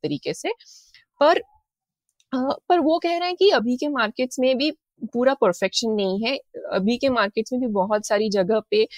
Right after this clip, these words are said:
या तो मोनोपोली है या तो कहीं पे मिसिंग मार्केट्स है। तो वो ऐसे कुछ बनाने की कोशिश कर रहे हैं कि वो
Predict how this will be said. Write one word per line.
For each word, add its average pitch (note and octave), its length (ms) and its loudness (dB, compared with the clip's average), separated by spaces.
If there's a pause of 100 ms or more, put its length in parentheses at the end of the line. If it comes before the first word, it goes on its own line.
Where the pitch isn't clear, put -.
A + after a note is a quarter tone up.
(280)
या G3+ 120 2
तो C4+ 160 2
मोनोपोली B3 640 2
है D4+ 200 -6
या A#3 120 2
तो B3+ 180 -2
कहीं A#3+ 280 -2
पे C4 120 -2
मिसिंग G3+ 400 2
मार्केट्स - 460 -4
है। A2+ 60 -12 (580)
तो C4 80 2
वो B3+ 340 4
ऐसे C#4 280 2
कुछ - 320 -2 (100)
बनाने G#3 500 2
की B3 100 -2
कोशिश A#3 400 -2
कर A3 180 -2
रहे A3 140 -6
हैं A#3+ 120 -4
कि B3+ 140 -4
वो B3 200 -2